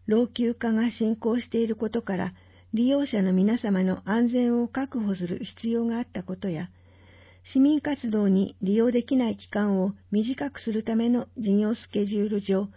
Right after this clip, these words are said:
早期の解体はやむを得なかったものと考えています。コミュニティバスについても、導入した場合、地域の狭い本市では、バス路線など、既存の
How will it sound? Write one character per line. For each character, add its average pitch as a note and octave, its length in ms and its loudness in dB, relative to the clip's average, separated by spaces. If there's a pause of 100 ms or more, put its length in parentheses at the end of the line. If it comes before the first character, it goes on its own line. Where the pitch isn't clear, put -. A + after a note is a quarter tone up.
(340)
早 C#4+ 240 -2
期 A3 120 -2
の F#3+ 120 0
解 G#3 280 -4
体 G#3+ 280 -2
は G#3 160 -2 (360)
や G3+ 160 2
む C4 260 4
を C4 60 -2
得 B3+ 160 0
な C4+ 120 0
か A3+ 120 -6
っ G3+ 40 -4
た G3+ 140 -4
も G3+ 120 2
の A3+ 120 -2
と G#3+ 140 -6
考 - 140 -4 (180)
え F#3+ 120 -2
て F#3+ 140 -8
い F#3 80 -2
ま F#3+ 140 -2
す。 G3+ 40 -8 (1600)
コ C#4 140 0
ミ C#4+ 100 6
ュ C#4+ 40 6
ニ D4+ 140 2
テ D4+ 120 -2
ィ C#4+ 100 2
バ C#4+ 120 0
ス - 120 -2
に F3 120 2
つ A3 160 -6
い G#3+ 100 -2
て F#3+ 120 0
も、 G3 240 2 (440)
導 A#3 260 2
入 B3+ 220 2
し - 80 -14
た B3 140 -4
場 A#3+ 180 -2
合、 A#3+ 120 -4 (460)
地 D#4+ 140 0
域 A3+ 200 0
の G3+ 200 2
狭 A3+ 340 0
い A3 120 -8
本 A#3 280 0
市 - 140 -8
で F#3+ 120 0
は、 G3 220 -2 (460)
バ G#3 160 0
ス C4+ 140 -6
路 C#4+ 220 0
線 G3 240 -2
な G#3 120 -2
ど、 F3+ 160 -8 (520)
既 A3 140 -2
存 C4 320 2
の B3+ 180 0